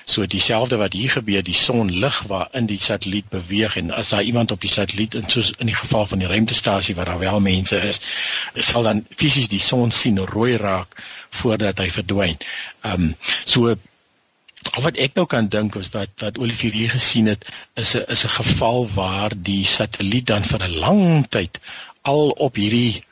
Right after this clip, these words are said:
rand van waar die son, uh, besig is om onder te gaan, soos gesien vanaf die satelliet,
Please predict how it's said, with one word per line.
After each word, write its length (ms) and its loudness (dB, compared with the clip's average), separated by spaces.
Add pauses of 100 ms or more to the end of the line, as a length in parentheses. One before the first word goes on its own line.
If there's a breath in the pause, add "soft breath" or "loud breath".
(260 soft breath)
rand 640 0 (100)
van 560 0 (300)
waar 320 -2
die 140 0
son, 580 2 (240)
uh, 340 -6
besig 300 0
is 100 0
om 120 0
onder 280 0
te 100 -4
gaan, 300 0
soos 200 -2
gesien 320 -2
vanaf 300 -2
die 80 -8
satelliet, 560 0